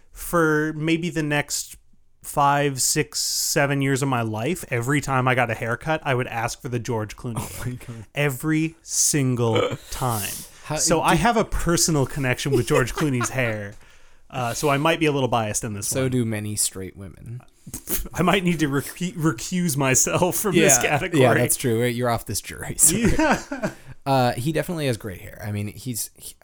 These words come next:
Speaker 2: he always will. I think until he dies, he will have amazing hair.
Speaker 1: Yeah.
Speaker 2: Um, I, other than that, I mean, Jason Bateman also has pretty decent hair, but it's very normal.
Speaker 1: Yeah.
Speaker 2: It's not remarkable. It's just, like,
Speaker 1: Well,
Speaker 2: thick
Speaker 1: no,
Speaker 2: and
Speaker 1: no one's
Speaker 2: nice.
Speaker 1: hair is really remarkable in this movie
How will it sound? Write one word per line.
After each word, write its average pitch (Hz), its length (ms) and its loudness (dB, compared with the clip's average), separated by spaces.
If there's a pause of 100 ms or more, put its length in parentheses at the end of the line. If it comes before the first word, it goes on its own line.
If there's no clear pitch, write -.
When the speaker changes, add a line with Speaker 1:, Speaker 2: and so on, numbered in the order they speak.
(120)
Speaker 2:
he 131 140 -4
always 123 380 2
will. - 180 -12
I 92 100 -10
think 107 160 -10
until 120 240 -6
he 110 140 -2
dies, 73 320 -10
he 104 80 -8
will 101 100 -10
have 98 160 -14
amazing 80 600 -14
hair. - 300 -18 (320)
Speaker 1:
Yeah. 104 640 -4
Speaker 2:
Um, 98 460 -6 (480)
I, 120 280 0 (1040)
other 175 280 -6
than 123 260 -6
that, 98 500 -10
I 123 60 -2
mean, 165 100 2
Jason 190 260 -2
Bateman 254 300 -4
also 170 180 -2
has 139 140 -2
pretty 110 220 -6
decent 104 280 -8
hair, 139 160 0
but 117 140 -4
it's 113 100 -6
very 127 240 -2
normal. 101 720 -10
Speaker 1:
Yeah. 139 380 0
Speaker 2:
It's - 180 0
not 143 300 -2
remarkable. 107 600 -6
It's 101 120 -6
just, - 160 0
like, - 80 -2
Speaker 1:
Well, 170 220 2
Speaker 2:
thick 175 80 0
Speaker 1:
no, 185 180 6
Speaker 2:
and 185 160 0
Speaker 1:
no 202 80 4
one's 208 280 2
Speaker 2:
nice. 120 100 -6
Speaker 1:
hair 143 260 4
is 117 160 2
really 120 240 0
remarkable 104 680 -6
in - 120 -20
this - 180 -16
movie - 440 -20